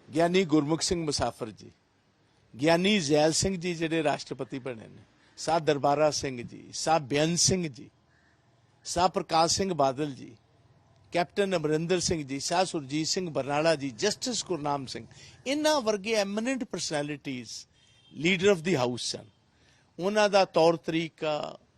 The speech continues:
ਉਹਨਾਂ ਦਾ ਹਾਊਸ ਨੂੰ ਕੰਡਕਟ ਕਰਨ ਦਾ ਢੰਗ ਜਿਹੜਾ ਸੀ, ਉਹ ਇੱਕ, it spoke volumes of their experience, lack of experience, lack of education।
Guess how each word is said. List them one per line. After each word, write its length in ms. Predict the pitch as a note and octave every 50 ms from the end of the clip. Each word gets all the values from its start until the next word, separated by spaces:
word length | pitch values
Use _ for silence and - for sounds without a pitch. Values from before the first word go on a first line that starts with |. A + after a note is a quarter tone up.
| _ _ _ _ _ -
ਉਹਨਾਂ 320 | D#3 F3+ G3 F#3+ F#3 F3
ਦਾ 260 | E3 F3+ F3 E3+ C#3+ - -
ਹਾਊਸ 320 | C3 D3 D#3 D3 - - -
ਨੂੰ 100 | F3 D3
ਕੰਡਕਟ 480 | - C#3 C3 B2+ C#3+ F3 - _ -
ਕਰਨ 260 | - - D#3 C#3 C#3+
ਦਾ 120 | D3 D#3+ D#3
ਢੰਗ 280 | - - B2+ A#2 A#2+
ਜਿਹੜਾ 300 | B2 A#2+ C3+ C#3 D3 C#3
ਸੀ, 240 | B2 - - - A2+ - _ _ _ _ _ _ _ _ _ _ _ _ _ _ _ _ _ A3+
ਉਹ 260 | A#3+ C#4+ C#4+ C4+ B3+
ਇੱਕ, 520 | B3 A#3+ - - B3+ B3 A#3+ A#3+ - - - _ _ _ _ _ _ _ _ _ _ _ _ _ _ _ _ _ _ _ _ _ _ _ _ _ _ -
it 120 | G#3+ A3 -
spoke 760 | - - - - - - _ F#3+ G3 G#3 A3 G#3+ - F3+ C#3
volumes 560 | C#3 C#3+ D#3 E3+ F#3 G3+ A3+ A#3 A3+ A3+ G#3+
of 260 | F3 F3 E3+ E3 E3 - - _ _ _ _ - C3
their 140 | E3 F3 F3+
experience, 920 | F3+ D3 - - - - - - A3 G#3 E3 C3 A2+ - - - - - _ _ _ _ - A2+ - C3+
lack 300 | C#3+ D#3 D#3+ - G3 F3
of 80 | D3+
experience, 800 | F3 D3+ - - - - - E3+ E3+ F#3 F#3+ E3+ - - A#2 A#2+
lack 260 | C3 D3 D3 - F3
of 120 | A#2+ C#3+ C3+
education। 520 | B2 B2+ A#2 - D#3 D3+ - - - F#3+